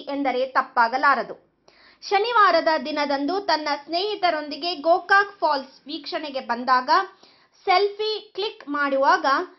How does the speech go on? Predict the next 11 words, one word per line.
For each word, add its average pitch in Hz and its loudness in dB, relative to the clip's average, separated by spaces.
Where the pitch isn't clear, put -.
ಆಯತಪ್ಪಿ 339 2
ನೂರ 311 -2
ನಲವತ್ತು 294 -2
ಅಡಿ 285 0
ಎತ್ತರದಿಂದ 277 -2
ಕಲ್ಲು 359 2
ಬಂಡೆಗಳ 302 0
ಸಂದಿಯ 330 0
ಕಂದಕಕ್ಕೆ 320 -2
ಬಿದ್ದರೂ 269 -4
ಸಹ 320 -2